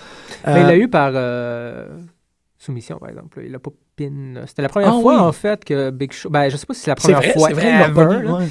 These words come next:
Speaker 1: Mais c'était, euh, ouais,
Speaker 2: Ouais.
Speaker 1: ouais. Euh, quand même pas pire, il a réussi à le mettre deux, trois fois dans sa prise, là, la clé de, le clé de,
Speaker 2: Oh,
Speaker 1: clé
Speaker 2: le,
Speaker 1: de
Speaker 2: le
Speaker 1: bras.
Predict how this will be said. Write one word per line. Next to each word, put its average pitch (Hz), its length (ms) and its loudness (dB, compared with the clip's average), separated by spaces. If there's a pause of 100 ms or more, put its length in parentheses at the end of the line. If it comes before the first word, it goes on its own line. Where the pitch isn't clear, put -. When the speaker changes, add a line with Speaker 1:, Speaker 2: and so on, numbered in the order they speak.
(200)
Speaker 1:
Mais 151 160 0
c'était, - 240 -2 (180)
euh, 143 260 2
ouais, 170 440 2
Speaker 2:
Ouais. 147 80 -2 (120)
Speaker 1:
ouais. 156 180 -2 (340)
Euh, 160 200 4
quand 254 120 -2
même 392 80 2
pas - 100 0
pire, 330 160 -2
il 175 60 2
a 147 40 2
réussi 190 280 0
à 208 40 2
le 170 60 0
mettre 185 160 0
deux, 185 100 2
trois 160 220 -4
fois 190 260 -6
dans 175 140 -8
sa 147 140 -6
prise, 175 420 -6
là, 160 160 -6
la 139 80 -6
clé 143 180 -6
de, 131 160 -12
le 143 160 -10
clé 143 180 -12
de, 135 60 -14 (400)
Speaker 2:
Oh, 165 140 4
Speaker 1:
clé 151 120 4
Speaker 2:
le, 139 60 2
Speaker 1:
de 139 60 0
Speaker 2:
le 151 60 0
Speaker 1:
bras. 160 160 -6